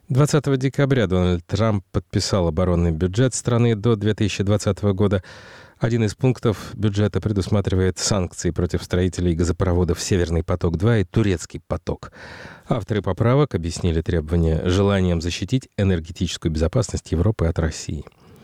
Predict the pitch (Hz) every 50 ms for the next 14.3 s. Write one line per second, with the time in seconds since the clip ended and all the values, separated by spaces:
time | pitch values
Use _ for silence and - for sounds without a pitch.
0 | - - - - - - - - - - - 127 120 147 147 - - 104 - 110
1 | 95 101 98 90 82 82 87 87 - 104 107 131 151 151 123 104 107 127 127 -
2 | - 107 95 92 90 87 85 90 92 - - - - 87 90 85 - - 95 95
3 | 92 95 - - - 98 90 90 90 92 127 156 160 143 131 107 98 98 104 104
4 | 107 143 147 123 - - 117 101 113 110 - - - 151 143 123 - - - 117
5 | 95 82 82 73 - - _ _ - - 95 104 - - - 95 90 80 76 -
6 | - 95 85 82 - 87 90 87 - 101 - 151 127 92 82 82 - 131 - -
7 | - 92 - - - 90 98 98 95 95 92 90 - - - - - - - _
8 | - _ - - 113 107 98 92 87 - - - 87 - - - - - - -
9 | 139 131 131 120 - - 127 120 123 147 160 160 160 123 113 117 135 135 - 127
10 | 135 131 135 127 110 120 120 117 120 - 117 95 - - 123 113 101 101 104 110
11 | 110 107 92 95 95 98 98 92 90 95 95 101 110 90 - - 95 87 87 92
12 | 82 - - 135 127 123 104 90 - - 131 127 117 120 110 - - - - -
13 | - 107 95 - 117 110 107 117 113 107 104 98 - - - - - 156 123 95
14 | 78 - - - 76 73